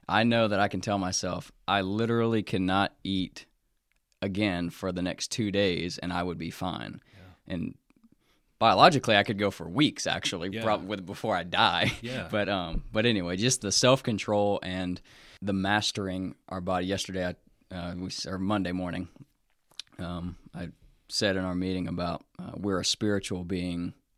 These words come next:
Speaker 2: Mm.
Speaker 1: having a physical experience, not the opposite.
Speaker 2: Yeah.
Speaker 1: And, and the enemy, Satan, wants us to believe that, no, you have to have it. Like, he wants us to be in bondage and be controlled by our bodies. And
Speaker 2: Yeah, that, that, that's another piece of your identity is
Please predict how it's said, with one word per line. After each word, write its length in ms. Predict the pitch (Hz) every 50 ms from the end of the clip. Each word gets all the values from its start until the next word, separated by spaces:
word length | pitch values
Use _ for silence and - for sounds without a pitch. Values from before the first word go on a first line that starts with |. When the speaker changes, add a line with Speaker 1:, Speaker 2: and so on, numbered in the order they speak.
| _ _ - 113
Speaker 2:
Mm. 120 | 110 107
Speaker 1:
having 340 | 104 110 101 90 92 90 87
a 60 | 90
physical 480 | - - 107 101 92 95 82 - 87 90
experience, 640 | 107 - - - 87 87 85 85 85 80 - - -
not 220 | 101 92 87 -
the 100 | 90 90
opposite. 560 | 85 82 - - - - - - - - - - - - 82
Speaker 2:
Yeah. 160 | 85 85 80
Speaker 1:
And, 300 | - 90 90 87 80 - -
and 140 | 95 90
the 60 | 82 85
enemy, 540 | 101 127 135 123 107 101 98 95 92 95 - -
Satan, 360 | - - 113 123 - 107 98
wants 240 | 95 98 98 - 92
us 120 | 90 -
to 100 | - 95
believe 380 | 98 92 92 92 90 90 87 85
that, 200 | 87 80 71 - _ _ _
no, 240 | - 101 104 113 107
you 160 | 98 98 101
have 240 | - 120 117 117 -
to 100 | - 117
have 200 | 117 127 117 95
it. 80 | 80 -
Like, 160 | 98 92 -
he 100 | 113 113
wants 300 | 110 110 104 101 - -
us 160 | 98 95 -
to 100 | - 107
be 160 | 90 95 95
in 120 | 90 90 90
bondage 600 | 95 98 101 98 95 90 87 87 - - - - _ _ _ _
and 160 | - 87 90 90
be 300 | 95 87 85 87 87 - - - - - -
controlled 600 | - - 90 87 - - 98 95 87 87 92 90
by 260 | 87 95 90 85 90
our 140 | 85 85 85
bodies. 540 | 85 87 90 85 85 87 90 85 87 - -
And 200 | 85 82 82 - - _ -
Speaker 2:
Yeah, 300 | 113 107 104 95 87 85 85
that, 320 | 104 107 127 123 - 101
that, 240 | 117 123 - - -
that's 180 | 110 110 -
another 280 | - 123 101 98 95 87
piece 320 | - - 95 90 - -
of 120 | 90 80 82
your 440 | 82 82 82 80 78 78 78 - -
identity 800 | - 85 80 80 82 90 87 90 87 80 76 78 76 76 76 76
is 420 | 73 76 76 73 - - - -